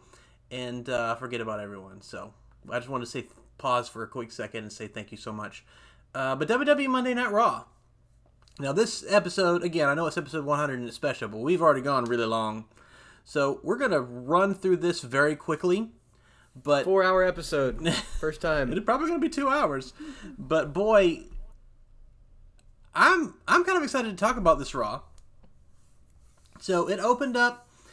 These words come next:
Speaker 1: with M V P out in the ring doing the V I P lounge because you have to have a gimmick to have someone out there hosting something. And he says he's gonna have the three guys that's gonna be in the Money in the Bank for the Raw, representing the men's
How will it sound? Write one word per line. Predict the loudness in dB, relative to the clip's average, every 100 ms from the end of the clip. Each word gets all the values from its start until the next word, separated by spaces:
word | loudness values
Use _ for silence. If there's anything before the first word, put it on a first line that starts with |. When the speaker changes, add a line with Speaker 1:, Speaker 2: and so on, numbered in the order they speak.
| -20 2
Speaker 1:
with | 4 4
M | 2 0
V |
P | 0 4
out | 6
in | 6
the | 2
ring | 0 -2 -6 -4
doing | 0 0
the |
V | 2 4
I | 4
P | 4 -2
lounge | 0 -2 -4
because | -8 -10 -2
you |
have | 0 2
to |
have | 0 0
a |
gimmick | 0 0 -2 -10 -20 _ -10
to | -2
have | -2
someone | -2 -4 -2
out | -2
there | -2
hosting | -4 -4 -6 -10
something. | -10 -10 -12 -14 -16 _ _ _ _ _ -12
And | -4
he | -2
says | 2 2
he's | 0 -2
gonna | -2 0
have | -2
the | -2
three | -6 -4 -4 0
guys | 2 2 0 -2
that's | -6
gonna | -6 -4
be | -4 -6
in | -8
the | -8 -8 -8 -12 -20 -14
Money | 0 2 2
in | 2
the | 2
Bank | 2 0 -4 -18 _ -10
for | -6
the | -6
Raw, | 2 4 4 2
representing | -2 -2 -2 -4 -4 -8 -12
the | -8 -6
men's | -2 -2 -2 -4 -10